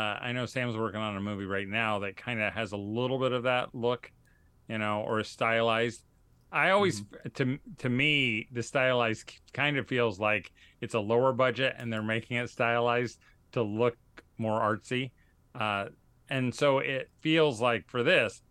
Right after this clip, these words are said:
Speaker 1: is this a low budget one that they're trying to make? And I know it's not low budget, but I don't know why they're trying to do it that way.
Speaker 2: Well, I think what they're doing is because it's the trend, right?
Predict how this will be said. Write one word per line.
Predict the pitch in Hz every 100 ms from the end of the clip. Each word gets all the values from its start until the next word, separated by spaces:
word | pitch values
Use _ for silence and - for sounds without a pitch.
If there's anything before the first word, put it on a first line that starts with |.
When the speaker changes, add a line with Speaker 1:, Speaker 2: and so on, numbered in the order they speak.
| _ 120
Speaker 1:
is | 110
this | 131 120
a |
low | 107 123
budget | 123 131 131
one | 120 120 113
that | 98
they're | 95
trying | - 117 117
to |
make? | 107 120 120 - - - _ _ _ _
And | 123
I | 120
know | 135 117
it's | -
not | 107 92
low | 95 95
budget, | 95 95 87 85 _ _ _ _
but | 120
I | 113
don't | 117 120
know | 117 107
why | 101 101 104 101 98 87 85 - - - -
they're | 101 92
trying | - 95 90
to | 85
do | 87
it | 80
that | 85 87
way. | 85 85 82 _
Speaker 2:
Well, | - 143 135 131
I | 135
think | 147 170
what | 147 123
they're | 110 104
doing | 113 104
is | 95 95 -
because | 107 101 101
it's | 90 -
the | - 92
trend, | 80 - 107 92 82
right? | 82 85 87